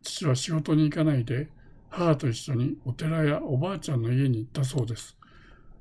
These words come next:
私と弟と妹は、いとこと一緒に遊びに行っていました。その帰り道、おばあちゃんの家の近くを通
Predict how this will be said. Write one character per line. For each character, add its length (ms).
私 360
と 160
弟 280
と 140
妹 420
は、 140
い 100
と 120
こ 120
と 120
一 80
緒 160
に 60
遊 280
び 120
に 100
行 100
っ 20
て 160
い 60
ま 120
し 80
た。 120
そ 240
の 200
帰 260
り 140
道、 20
お 100
ば 140
あ 80
ち 120
ゃ 60
ん 80
の 140
家 200
の 140
近 280
く 160
を 140
通 80